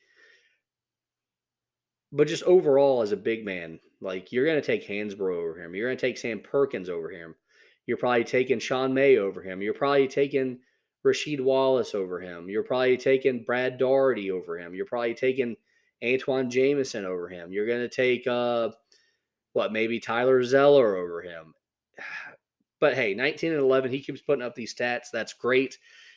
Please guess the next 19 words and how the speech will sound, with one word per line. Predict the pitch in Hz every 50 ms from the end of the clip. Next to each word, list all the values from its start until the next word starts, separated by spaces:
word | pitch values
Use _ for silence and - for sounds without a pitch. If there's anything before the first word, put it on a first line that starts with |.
| _ -
Carolina | - 131 127 123 120 117 107 107
needs | 113 123 123 113 110
that. | 117 113 113 107 -
Carolina | - - 131 135 143 139 135 123
needs | 117 123 123 127 127 -
him, | 127 127 123 120 117 - -
you | - 120 117 107
know, | 104 101 101 98 98 95 - _ - - - _ _
to | - -
be | - 123 123 117
a |
consistent | 113 - 110 104 - - 123 - - 113 95
eight | 110 117 120
of | 120 110
eleven | 110 110 110 117 117 113 107
from | 101 - 104
the | 101 -
field | _ - 123 127 123 117
also. | 110 107 107 107 - - 110 107 107 104 104 104 101